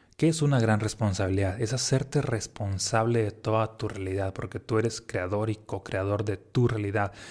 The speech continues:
Mientras más grande sea el nivel de responsabilidad, ¿qué crees que sucede? Despiertas ese otro poder que está oculto en tu interior.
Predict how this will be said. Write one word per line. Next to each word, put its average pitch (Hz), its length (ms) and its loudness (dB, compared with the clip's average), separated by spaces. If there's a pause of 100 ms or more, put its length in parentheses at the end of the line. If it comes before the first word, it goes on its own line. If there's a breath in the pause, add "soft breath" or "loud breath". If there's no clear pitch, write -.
(180 loud breath)
Mientras 107 340 0
más 117 200 4
grande 117 240 2
sea - 380 -2
el 104 200 0
nivel 107 300 4
de 131 80 2
responsabilidad, 110 920 0
¿qué 120 120 -6
crees - 220 -4
que 113 80 -2
sucede? 110 460 -2 (760 loud breath)
Despiertas 110 760 -2 (480 soft breath)
ese 120 240 2
otro 110 220 -2
poder 104 440 -2 (200)
que 107 80 0
está - 240 2
oculto 101 420 0
en 95 100 -2
tu 101 100 -4
interior. 95 460 -4